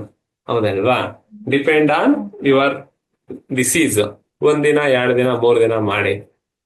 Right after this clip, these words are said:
ಬೆಟರ್ ಫೀಲ್ ಆದ್ರೆ ನಾಲ್ಕೈದು ದಿನ ಮಾಡ್ಬೇಡಿ, ಹೌದಲ್ವಾ? ಇಲ್ಲ ಸರ್ ಇನ್ನೂ ಇದೆ, ಇನ್ನೂ ನಾಲ್ಕು ದಿನ ಮಾಡಿ.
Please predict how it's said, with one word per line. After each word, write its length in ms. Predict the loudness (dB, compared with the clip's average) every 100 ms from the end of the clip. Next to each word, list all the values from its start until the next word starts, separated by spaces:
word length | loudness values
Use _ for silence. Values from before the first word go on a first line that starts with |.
| -6
ಬೆಟರ್ 300 | -2 0 0
ಫೀಲ್ 200 | 2 2
ಆದ್ರೆ 240 | 4 4 2
ನಾಲ್ಕೈದು 340 | 2 2 2
ದಿನ 140 | 2
ಮಾಡ್ಬೇಡಿ, 540 | 2 0 2 2 2 0 -4 _ _ _ -14
ಹೌದಲ್ವಾ? 400 | -6 -2 0 2
ಇಲ್ಲ 180 | 2 2
ಸರ್ 180 | 2 4
ಇನ್ನೂ 240 | 4 4
ಇದೆ, 480 | 2 2 0 -4 -16 _
ಇನ್ನೂ 200 | -2 0
ನಾಲ್ಕು 340 | 2 2 2 0
ದಿನ 140 | 0
ಮಾಡಿ. 340 | 0 -2 -2